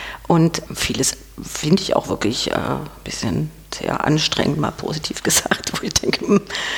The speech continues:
na ja. Aber wenn man genau anschaut, ist es noch so, bevor die Leute sich das Bild angucken, lesen sie erstmal, von wem es ist und wie der Titel ist. Also kleines Schild, großes Bild,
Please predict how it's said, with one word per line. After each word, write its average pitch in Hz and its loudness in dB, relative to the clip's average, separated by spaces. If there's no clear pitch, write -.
na 160 4
ja. 151 6
Aber 165 6
wenn 160 4
man 170 6
genau 175 6
anschaut, 190 4
ist - -4
es - -2
noch 160 2
so, 170 0
bevor 165 0
die 160 4
Leute 160 6
sich 156 -2
das 151 0
Bild 180 4
angucken, 175 4
lesen 165 4
sie - 0
erstmal, - 2
von 156 0
wem 135 2
es 147 -4
ist - -4
und 165 -2
wie 156 -2
der - 0
Titel - 0
ist. - -2
Also 151 2
kleines 175 6
Schild, 170 4
großes - -2
Bild, 151 4